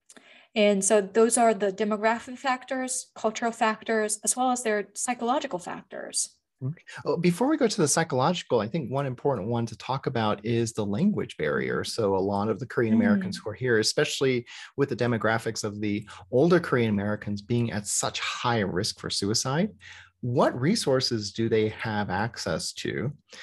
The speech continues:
Speaker 2: um, that can be given to them that is both in their language as well as being culturally sensitive to them? And I think the lack of those resources make it harder for someone to pinpoint,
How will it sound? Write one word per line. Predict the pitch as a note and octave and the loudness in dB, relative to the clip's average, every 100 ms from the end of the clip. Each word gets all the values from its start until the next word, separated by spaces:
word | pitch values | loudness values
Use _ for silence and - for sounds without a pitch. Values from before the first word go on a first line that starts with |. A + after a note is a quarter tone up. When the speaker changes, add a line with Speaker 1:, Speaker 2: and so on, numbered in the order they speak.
| - - | -12 -2
Speaker 2:
um, | A2+ G#2+ G#2+ | 0 2 0
that | G#2+ G#2 | 0 -2
can | - B2 | -2 -2
be | A#2 | 0
given | G#2+ C3+ C3 | 0 0 0
to | - B2+ | 0 0
them | G#2+ G#2+ | 0 -2
that | G2+ G2+ - | -2 -4 -4
is | G#2 | -8
both | - A2 A2 - - _ _ - | 0 2 2 -2 -16 _ _ -2
in | D#3 | 2
their | D#3+ C3 | 6 4
language | G#2+ F#2 G#2 G#2+ - C3 | 4 2 2 0 -2 -6
as | A#2 | -2
well | A#2 B2+ | 2 2
as | A#2+ | 2
being | A#2 G#2+ G2+ | -2 -4 -4
culturally | - F#2+ - F2+ | -6 -8 -6 -6
sensitive | - G#2+ G#2 - C2 F#2 - - | -4 -4 -6 -6 -6 -6 -8 -10
to | - G2+ | -4 -2
them? | F2 E2 D#2+ | -2 -4 -4
And | |
I | F2+ | -4
think | G#2 A2+ G2+ - - - _ | -2 -4 -4 -14 -20 -20 _
the | B2 | 0
lack | G#2+ A2+ C3+ - | 2 0 -2 -4
of | A#2+ | 0
those | A#2 A2 | 0 0
resources | A#2 A#2+ A2+ G#2+ - G#2 G2 | -2 0 0 -2 -2 -2 -2
make | G#2+ G#2+ G#2+ | -2 -2 -2
it | G#2+ F#2 - | -2 -2 -6
harder | - - B2 A#2+ A2+ G#2+ | -12 -4 0 2 2 0
for | - A2+ G#2 G2+ G2 - | -4 -4 0 0 0 -4
someone | - A2 A2 G#2 | -6 -4 -4 -4
to | A2+ | -6
pinpoint, | - A2+ G#2 G#2+ G2+ G2 | -4 -4 -2 -2 0 -4